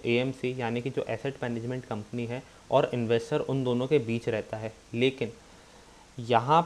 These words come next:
पे अगर मान लीजिए fund type में लिखा हो close ended, इसका मतलब ये है कि जो आपकी mutual fund scheme है, जो भी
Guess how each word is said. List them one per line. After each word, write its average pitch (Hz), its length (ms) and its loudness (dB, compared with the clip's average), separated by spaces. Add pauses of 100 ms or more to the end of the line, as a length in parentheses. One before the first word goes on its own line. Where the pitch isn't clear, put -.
पे 180 240 4 (280)
अगर 139 340 4
मान 135 260 4
लीजिए 135 220 4
fund 131 280 0
type 135 260 2
में 143 80 0
लिखा 123 220 2
हो 147 80 4 (120)
close 131 280 6
ended, 107 320 -2 (640)
इसका - 300 2
मतलब 143 400 0
ये 120 260 6
है 127 200 0 (540)
कि 139 140 -2
जो 139 260 2
आपकी 123 400 6
mutual 135 380 0
fund 139 400 -2
scheme 131 460 -2
है, 120 220 -2
जो 120 140 2
भी 120 300 -2